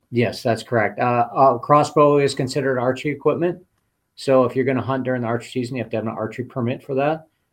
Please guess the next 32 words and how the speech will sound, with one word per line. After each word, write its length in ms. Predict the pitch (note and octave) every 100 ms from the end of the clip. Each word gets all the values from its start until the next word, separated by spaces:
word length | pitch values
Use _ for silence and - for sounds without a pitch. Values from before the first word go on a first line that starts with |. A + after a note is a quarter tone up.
| _
So 560 | - C3+ C3 B2 B2 -
in 180 | C#3+ C#3
Wyoming, 420 | B2+ B2+ C3 B2+
it's 100 | A2+
considered 400 | - A2+ B2 A2+
archery 380 | F#2 A#2 - A#2+
equipment. 500 | G#2 A#2+ G#2+ F2 D#2+
So 160 | - A#2
the 80 | A2+
same 320 | C#3 C3+ B2+
if 100 | A#2+
you're 120 | A#2
gonna 160 | B2 A#2+
use 60 |
it 80 | A#2
during 160 | A#2 A#2
the 140 | G#2+ A2
rifle 220 | - A2+ -
season, 400 | A#2 A2+ A#2+ A#2 _ _ _ -
um, 580 | A2+ A2 G#2+ G#2 G#2 - -
you 420 | A#2 A#2+ A#2 A#2 _
would 120 | A#2+
need 180 | B2+ B2+
to 60 | A2
wear 200 | A2 G#2+
fluorescent 680 | - G#2 G2+ G2 A2 - _ -
orange 260 | A2 G#2+
or 60 | G#2
pink, 420 | - G#2 G#2 - _ -
um, 200 | G#2+ G2+
when 100 | G2+
you're 120 | F#2+